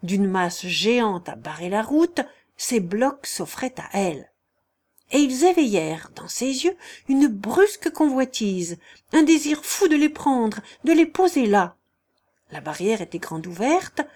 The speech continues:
les cinq bêtes suantes, soufflantes, attendaient. «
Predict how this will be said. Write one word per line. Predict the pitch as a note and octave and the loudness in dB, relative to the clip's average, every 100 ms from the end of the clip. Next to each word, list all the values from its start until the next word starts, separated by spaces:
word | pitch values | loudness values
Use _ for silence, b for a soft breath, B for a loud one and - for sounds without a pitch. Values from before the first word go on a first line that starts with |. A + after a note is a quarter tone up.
| B B - | B B -6
les | F#3 | -4
cinq | - A#3 G#3+ | -2 0 0
bêtes | F#3+ F#3 | 0 -2
suantes, | - - G#3 F3+ A3 D#4+ D4 | -6 -6 -2 -2 0 0 -2
soufflantes, | - - G3 E3+ - F#3 D4 F#4 G4 E4+ B B | -8 -10 -10 -10 -4 0 2 0 -2 -8 B B
attendaient. « | C#4+ D4 A3+ F#3 A2+ | -6 -2 -4 -4 -6